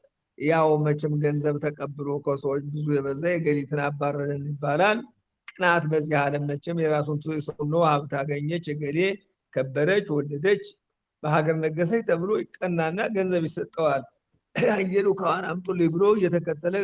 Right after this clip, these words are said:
ዱካዋን ፈልጎ በዱካዋ ደክሞ ከሀገሯ ከቤቷ አስወጥቶ ያባራታል ማለት ነው። ሰም ወርቅ ደግሞ ዛሬ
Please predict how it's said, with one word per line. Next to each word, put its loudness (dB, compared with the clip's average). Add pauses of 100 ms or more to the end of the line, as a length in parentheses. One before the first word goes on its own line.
ዱካዋን -2
ፈልጎ 0 (1600)
በዱካዋ 4
ደክሞ 0 (140)
ከሀገሯ 2 (140)
ከቤቷ -4
አስወጥቶ -8
ያባራታል -2
ማለት 4
ነው። 0
ሰም -8 (540)
ወርቅ 4
ደግሞ -2 (100)
ዛሬ -2